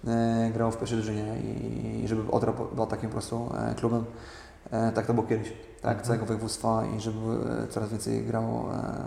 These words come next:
Speaker 1: po prostu osób, e, od nas. No i tak, nie? Dziesięć lat to jest, e, ku-, kupa czasu. E, też, e,
Speaker 2: No.
Speaker 1: ciężko być tutaj, wiesz, wróżką, e, czy wróżbitą, e, czy prorokiem, ale no, to są, no, mówię,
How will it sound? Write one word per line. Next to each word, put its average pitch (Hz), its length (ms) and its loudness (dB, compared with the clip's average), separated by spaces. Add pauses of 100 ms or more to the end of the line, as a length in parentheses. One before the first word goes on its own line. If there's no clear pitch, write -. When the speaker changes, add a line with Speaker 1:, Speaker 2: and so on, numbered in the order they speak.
(640)
Speaker 1:
po - 20 -20
prostu 110 260 -6
osób, - 360 -6
e, 113 280 0 (680)
od 101 140 2
nas. 98 220 -4 (360)
No 285 160 0
i 320 60 6 (920)
tak, - 300 4
nie? 123 140 2 (280)
Dziesięć 117 240 2
lat - 440 8
to - 100 -12
jest, - 240 -4
e, 185 220 2
ku-, 175 120 10
kupa 180 240 0
czasu. 175 280 2 (720)
E, 120 80 0
też, 131 220 6
e, 135 40 4
Speaker 2:
No. 135 360 6
Speaker 1:
ciężko 143 240 2
być 131 120 2
tutaj, 147 280 6
wiesz, 139 420 6
wróżką, 117 500 2
e, 120 400 0
czy 123 120 2
wróżbitą, 131 480 4 (520)
e, 123 800 4
czy 123 120 4
prorokiem, 127 440 6
ale 113 220 0 (380)
no, 135 80 -4
to 143 180 -2
są, 156 140 2
no, 151 180 0
mówię, 151 260 4